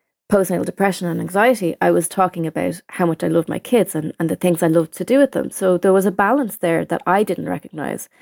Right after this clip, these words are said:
And I was very much caught up in feeling as though I had to achieve and be and do. So while she saw this connection I was having with my kids, I felt I was pushing myself t-, to force that connection. Um,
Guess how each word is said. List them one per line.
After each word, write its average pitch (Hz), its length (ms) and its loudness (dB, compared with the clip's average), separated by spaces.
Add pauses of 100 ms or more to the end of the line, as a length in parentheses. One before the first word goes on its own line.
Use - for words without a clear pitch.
(160)
And 175 100 0
I 190 100 4
was 190 120 0
very 214 300 2
much 175 200 -2
caught 165 260 -2
up 160 260 -6
in 156 400 -2 (800)
feeling 208 380 4
as 160 120 -2
though 160 180 4
I 165 100 2
had 170 280 -2
to 165 280 2 (340)
achieve 170 540 0 (340)
and 180 220 0
be 170 400 6
and 175 220 0
do. 165 380 4 (260)
So 196 180 2
while 190 180 4
she 247 260 0
saw 170 580 2
this 175 140 2
connection 185 460 -4
I 165 60 0
was 156 100 -2
having 170 240 0
with 160 180 -4
my - 120 -2
kids, - 440 2 (280)
I 196 180 2
felt 175 400 0 (100)
I 165 140 4
was 165 200 2
pushing 185 440 -2
myself - 400 -4
t-, - 140 -18
to 180 100 -4
force 196 380 2
that - 180 -8
connection. - 560 -10 (720)
Um, 160 580 2